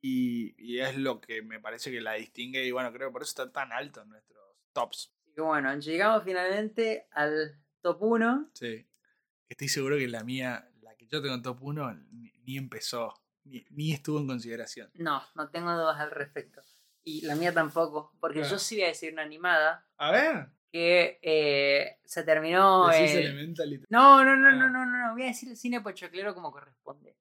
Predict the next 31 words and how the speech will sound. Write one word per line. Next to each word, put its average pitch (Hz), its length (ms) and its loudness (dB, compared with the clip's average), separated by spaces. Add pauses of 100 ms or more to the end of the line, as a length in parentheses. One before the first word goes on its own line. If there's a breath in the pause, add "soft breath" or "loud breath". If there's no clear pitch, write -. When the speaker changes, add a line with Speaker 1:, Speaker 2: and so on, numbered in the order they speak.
(640)
Speaker 2:
Spider-Man 262 1300 6 (120)
a - 140 6
través 226 380 12
del 294 100 12
Speaker 1:
Bien. 240 200 12
Speaker 2:
Spider-Verse. 190 720 10
Speaker 1:
Bien, 185 420 2
te 143 100 -10
banco. 175 360 -4 (260)
Speaker 2:
Yo 208 80 -6
soy 226 140 0
muy 226 300 2
fanático, 185 800 0
fui 220 120 4
Speaker 1:
No 233 60 6
la 269 60 6
Speaker 2:
muy 254 80 4
Speaker 1:
vi. - 40 -6
Speaker 2:
fanático 180 380 0
en 156 60 -12
su 147 120 -20
momento, 160 760 -4
porque 143 840 0 (120)
mi 165 160 -8
hermano 196 220 0
dijo, 214 140 0
"Vamos 208 180 4
a - 40 0
ver 202 80 -2
esta 202 160 -8
película", 220 560 -2